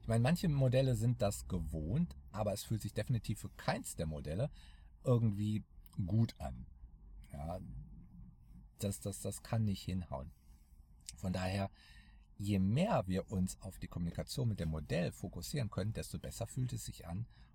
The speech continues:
und desto besser wird die Verbindung zwischen uns und dem Modell und desto besser werden die Ergebnisse aus dem Shooting. Jetzt ist also die Aufgabe, die anderen Sachen zu eliminieren.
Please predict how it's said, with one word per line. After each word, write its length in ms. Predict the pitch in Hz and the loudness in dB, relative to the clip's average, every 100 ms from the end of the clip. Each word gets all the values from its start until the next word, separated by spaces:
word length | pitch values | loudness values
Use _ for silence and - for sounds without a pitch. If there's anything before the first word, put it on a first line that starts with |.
| - | -6
und 360 | - 101 95 90 | 0 4 4 2
desto 400 | 82 - 95 82 - | -2 -2 -4 -4 -2
besser 460 | 78 82 - 104 | -4 -2 0 0
wird 180 | 92 90 | 0 -2
die 60 | 85 | -4
Verbindung 500 | - 71 135 226 135 | -4 -2 0 -2 -4
zwischen 480 | - 90 - 78 - - - - | -6 -10 -6 -6 -8 -14 -18 -10
uns 260 | - 98 98 | 0 0 0
und 180 | 92 - | -2 -4
dem 120 | 82 | -2
Modell 320 | 78 73 92 | -2 -2 -2
und 160 | - 98 | -2 -6
desto 240 | 85 - | -6 -6
besser 320 | 80 80 104 | -6 -6 -4
werden 200 | 92 92 | 0 0
die 120 | 98 98 | -2 -6
Ergebnisse 720 | 101 - 131 - 76 - - - - - - - | -6 -6 -6 -6 -10 -8 -12 -14 -18 -18 -18 -16
aus 260 | - 82 - | -12 -12 -8
dem 140 | 71 | -10
Shooting. 440 | 67 80 71 69 - - - - - - | -8 -10 -10 -12 -12 -18 -20 -20 -14 -10
Jetzt 140 | 78 | -8
ist 140 | 101 | 2
also 160 | 117 110 | 2 4
die 120 | 92 | -2
Aufgabe, 420 | - 92 - 120 | -4 -4 0 0
die 140 | 113 - | 0 0
anderen 220 | 95 101 | 0 2
Sachen 220 | 107 127 | 0 0
zu 180 | 120 - | -4 -4
eliminieren. 500 | 107 110 110 143 95 | -2 0 0 0 -2